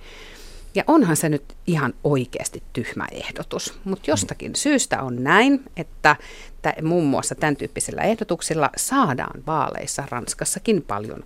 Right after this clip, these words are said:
kannatusta. Ja nyt sit se, jotenkin se kysymys kuuluu, että mitkä, kuka tässä pelissä niin kun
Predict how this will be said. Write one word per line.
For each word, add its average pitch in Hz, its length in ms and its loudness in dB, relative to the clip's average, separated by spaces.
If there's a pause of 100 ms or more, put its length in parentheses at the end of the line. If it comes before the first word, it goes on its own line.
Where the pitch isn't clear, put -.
(100)
kannatusta. 135 840 0
Ja - 100 -8
nyt 202 220 -2
sit 247 200 -2
se, 208 120 2 (220)
jotenkin 240 380 4
se 151 120 0
kysymys 143 460 2
kuuluu, 131 360 0
että - 300 0 (640)
mitkä, 311 580 6 (300)
kuka 339 280 4
tässä - 380 2 (160)
pelissä 170 420 6
niin 131 200 -2
kun 131 340 2